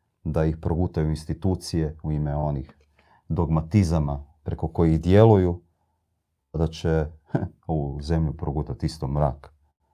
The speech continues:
Jer bez božanskog svjetla koji donose, donose takvi ljudi,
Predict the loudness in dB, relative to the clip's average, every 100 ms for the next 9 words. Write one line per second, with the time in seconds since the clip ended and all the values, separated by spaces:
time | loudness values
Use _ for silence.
0 | _ _ _ _ -4 -2 0 0 0 2
1 | 8 8 8 4 0 -6 -4 -2 -2 -4
2 | -4 -2 0 0 0 -4 -8 -10 -6 -2
3 | -2 -4 0 2 2 0 0 -2 -2 -8